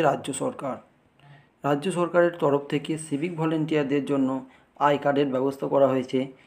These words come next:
এবং দ্রুতই সেটি আপনাদের কাছে পৌঁছে যাবে। তারপরে কি বলা হয়েছে দেখে নিন।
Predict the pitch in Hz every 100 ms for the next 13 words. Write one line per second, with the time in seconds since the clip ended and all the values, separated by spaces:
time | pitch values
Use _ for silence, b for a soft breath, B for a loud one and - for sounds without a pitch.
0 | B - 127 135 123 120 127 147 156 147
1 | 127 135 135 131 - 143 156 151 135 135
2 | 131 120 - 117 110 101 b b b b
3 | _ - 135 147 156 156 147 135 135 139
4 | 131 117 120 110